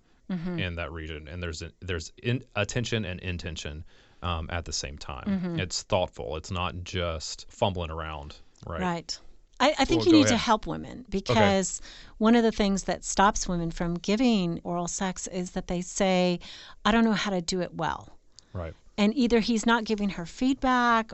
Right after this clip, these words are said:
Speaker 1: or it really is terrible. I can't imagine, but she wants to do it well.
Speaker 2: Yeah.
Speaker 1: So how do you help her? I mean, you said basically it doesn't need to be deep throat, and I think what you were trying to say is it doesn't, she doesn't need, necessarily need to swallow.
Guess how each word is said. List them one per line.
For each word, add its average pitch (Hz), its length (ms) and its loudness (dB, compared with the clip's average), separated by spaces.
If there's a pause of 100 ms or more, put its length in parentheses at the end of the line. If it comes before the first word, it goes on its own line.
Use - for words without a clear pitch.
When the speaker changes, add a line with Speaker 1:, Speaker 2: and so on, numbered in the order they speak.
Speaker 1:
or 175 360 -4
it 185 160 -10
really 202 320 -2
is 226 180 -2
terrible. 226 400 0
I 185 120 0
can't 185 380 -8
imagine, 190 640 -2
but 170 320 -2
she 302 200 4
wants 302 360 6
to 320 140 4
do 262 160 6
it 220 100 2
well. 175 260 0 (320)
Speaker 2:
Yeah. 90 200 -4 (120)
Speaker 1:
So 220 440 2
how 247 280 2
do 285 60 2
you 269 140 4
help 214 200 -2
her? 165 80 -4 (140)
I 202 40 -2
mean, 208 140 4
you 208 140 4
said 226 280 2
basically 202 520 -2 (360)
it 196 120 -6
doesn't 233 280 6
need 208 180 2
to 185 100 0
be 180 360 0
deep 185 220 -2
throat, 175 460 -2
and 185 200 0
I 185 60 -2
think 226 220 0
what 202 120 2
you 185 120 -4
were 180 100 -4
trying 233 240 2
to 202 60 2
say 170 320 -2
is 165 200 -6 (720)
it 202 140 -4
doesn't, 233 320 6
she - 140 4
doesn't 269 180 8
need, 240 160 6
necessarily 214 640 4
need 165 200 -4
to 165 80 -6
swallow. 165 340 -2